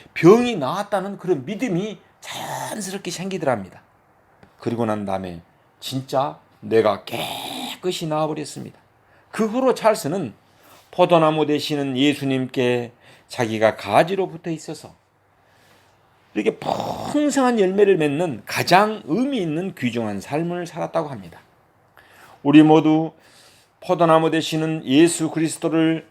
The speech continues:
나의 주인으로, 나의 왕으로, 구원주로 영접하고 믿고 의지하고 살아감으로 성령의 풍성한 열매를 맺는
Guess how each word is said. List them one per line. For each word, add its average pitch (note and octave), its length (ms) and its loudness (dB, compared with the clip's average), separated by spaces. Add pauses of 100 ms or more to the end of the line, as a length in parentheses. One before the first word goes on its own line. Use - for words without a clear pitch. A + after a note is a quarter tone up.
나의 D3+ 420 6
주인으로, D#3 760 2
나의 C#3+ 280 6
왕으로, D3+ 640 2
구원주로 D#3+ 580 2
영접하고 D3+ 800 4 (180)
믿고 D3 540 2
의지하고 D#3 340 2
살아감으로 C#3 720 2 (280)
성령의 D3 680 -2
풍성한 B3 640 -4
열매를 A3 380 4
맺는 F3+ 440 2